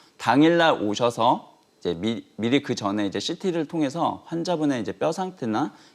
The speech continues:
여러 가지 해부학적인 구조는 확인한 상태에서 이제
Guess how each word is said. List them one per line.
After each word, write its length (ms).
여러 240
가지 260
해부학적인 640
구조는 320
확인한 380
상태에서 800
이제 300